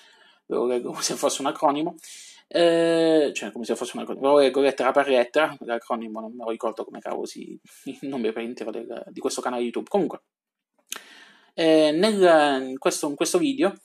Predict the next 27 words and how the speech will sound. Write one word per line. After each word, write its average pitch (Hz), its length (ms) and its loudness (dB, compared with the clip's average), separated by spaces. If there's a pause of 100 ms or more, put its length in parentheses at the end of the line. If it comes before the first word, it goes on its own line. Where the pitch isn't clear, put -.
(420)
è - 80 -14
stata 156 300 2
fatta 135 320 0
una 135 400 0
intervista 147 800 -4
a 139 100 -4
Mark 131 280 0
Shuttleworth, 165 720 -2 (220)
il 123 360 -6
patron 135 500 -2
di, - 400 -6
eh, - 420 -12
Ubuntu, 147 520 -4 (1500)
e, 196 300 2
ehm, 151 500 2
gli 160 100 -8
è 196 40 4
stata 185 220 2
posta 143 520 2 (180)
la 127 180 -4
classica - 640 0
domanda 139 360 2
che 135 280 -6
tutti 165 220 -4
quanti 143 220 -2
ci 120 120 -12
poniamo: 127 560 -8